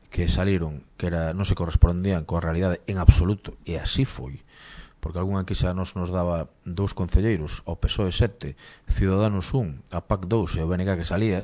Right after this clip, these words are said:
eu decía, ou eu vivo en outra galaxia, ou eso en Lalín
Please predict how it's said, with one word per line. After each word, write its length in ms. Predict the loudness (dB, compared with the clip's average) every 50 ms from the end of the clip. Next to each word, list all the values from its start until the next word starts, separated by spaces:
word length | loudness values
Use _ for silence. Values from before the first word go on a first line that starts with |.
| -4
eu 80 | -6 -6
decía, 320 | -6 0 0 0 0 0 -2 -6 -14 -20 -20 -20 -20 _
ou 160 | 0 2 4 6
eu 80 | 10
vivo 240 | 10 12 12 12 10
en 80 | 8 8
outra 240 | 6 6 6 4
galaxia, 560 | 4 4 4 4 4 4 2 0 0 0 -2 -4 -10 -20 -20 -20 -20 -20 -20 _ _ _ -10 _
ou 160 | -2 -2 2 2
eso 80 | 2
en 80 | 2 2
Lalín 400 | 0 0 0 0 -2 -4 -6